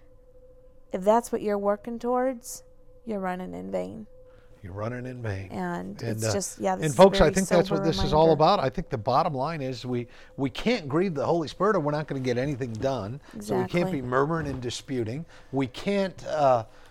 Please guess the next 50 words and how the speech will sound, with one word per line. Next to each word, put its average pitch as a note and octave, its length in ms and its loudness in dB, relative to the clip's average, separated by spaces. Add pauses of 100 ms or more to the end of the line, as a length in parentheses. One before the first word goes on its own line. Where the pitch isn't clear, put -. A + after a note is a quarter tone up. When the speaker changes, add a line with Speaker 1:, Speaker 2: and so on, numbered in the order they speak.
(120)
Speaker 2:
y-, C3+ 80 -8
you C#3+ 240 -8
know, D3 140 0
we C3 440 -4
can't F#3+ 320 -4
be D3 160 -2
out D3+ 240 2
there, C3+ 380 -2 (160)
uh, B2+ 220 -4
looking C#3+ 380 0
like B2+ 280 -6
the C3+ 80 -8
world B2+ 640 2
and A#2 160 -6
being C3 200 -4
ungodly B2+ 760 0
and B2 120 -10
being B2+ 220 -8
caught - 240 0
up - 180 2
in D3 60 -4
all G#2+ 220 -4
these G2+ 340 -10
things. C3+ 460 -10 (380)
And C#3 140 -6
we D3+ 120 -2
need E3+ 180 0
to F#3+ 80 6
hold F#3 300 4
on. F#3 300 2 (580)
Speaker 1:
Yeah. F#3 240 -12
Speaker 2:
And, D3 280 0
and D#3+ 240 -4
it D#3 100 -4
goes F3+ 260 4
on. G#3 360 0
Y-, D3+ 280 -14
you D#3+ 180 0
know A#3 80 6
what C#4+ 140 6
I G#3+ 60 4
like E3+ 260 4
about D#3+ 240 2
the C3+ 260 -8
end G3+ 220 0
of G3 100 4
that E3 240 6
verse B2 500 2
is B2+ 200 -2
it, B2 160 -2